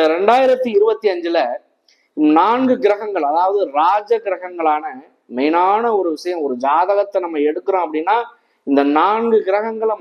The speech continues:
மையமா வச்சுதான் ஒரு ஜாதகமே பார்க்க முடியும். அப்படிப்பட்ட ஒரு ஜாதகத்துக்கு ஒரு வழிவகுக்கக்கூடிய ஒரு விஷயம் அப்படிங்கிறது இந்த துலாம் ராசிக்கு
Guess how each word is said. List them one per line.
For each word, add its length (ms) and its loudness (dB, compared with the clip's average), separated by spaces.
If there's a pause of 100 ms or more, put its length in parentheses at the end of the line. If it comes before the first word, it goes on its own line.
மையமா 420 -2
வச்சுதான் 380 -2
ஒரு 160 -4
ஜாதகமே 460 -2 (140)
பார்க்க 260 -4
முடியும். 240 -10 (1700)
அப்படிப்பட்ட 400 2 (120)
ஒரு 100 0 (140)
ஜாதகத்துக்கு 680 -2
ஒரு 160 -2
வழிவகுக்கக்கூடிய 800 -2
ஒரு 160 -2
விஷயம் 280 -2
அப்படிங்கிறது 480 -4 (720)
இந்த 320 4 (1300)
துலாம் 360 2
ராசிக்கு 460 -6